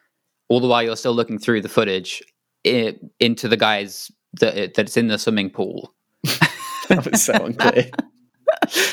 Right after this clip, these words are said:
Speaker 1: So he drops the
Speaker 2: I do
Speaker 1: video
Speaker 2: that, so
Speaker 1: camera. Um, it's the guy in the swimming pool catches it in his hand, and all the while you are still looking through the frame of the video camera.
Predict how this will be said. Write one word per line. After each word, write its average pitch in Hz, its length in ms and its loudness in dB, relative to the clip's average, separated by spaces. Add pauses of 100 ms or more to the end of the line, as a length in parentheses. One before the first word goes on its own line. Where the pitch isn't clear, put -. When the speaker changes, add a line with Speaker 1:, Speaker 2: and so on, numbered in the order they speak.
(200)
Speaker 1:
So 170 460 2 (200)
he 202 100 0
drops 214 260 2
the - 80 6
Speaker 2:
I 151 60 10
do - 60 6
Speaker 1:
video 131 180 0
Speaker 2:
that, 196 80 -4
so 151 40 4
Speaker 1:
camera. 139 420 0 (520)
Um, 120 540 0 (420)
it's - 160 -10
the 143 140 4
guy 151 260 2
in 143 180 -8
the 143 80 -6
swimming 143 260 0
pool 127 320 0
catches 123 460 -4
it 110 140 2
in 104 100 -2
his 101 140 -4
hand, 95 500 -2 (240)
and 120 160 2
all 131 80 0
the 127 80 -2
while 120 260 2
you 113 640 -2
are - 100 2
still 117 260 0
looking 113 260 0
through 107 200 0
the 101 80 -2
frame 107 320 -2
of 95 80 -10
the 95 80 -4
video 101 280 0
camera. 92 460 -2